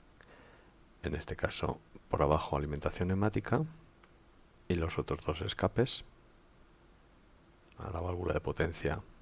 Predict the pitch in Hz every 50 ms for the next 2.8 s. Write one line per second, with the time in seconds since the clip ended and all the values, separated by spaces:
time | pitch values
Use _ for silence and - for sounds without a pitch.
0 | - - - - - 101 87 80 - - - 73 73 78 80 80 85 87 85 90
1 | 90 87 85 - 85 80 - 85 - - 95 107 120 101 87 80 80 - 85 78
2 | 76 78 82 80 80 - 98 98 98 107 120 135 143 151 160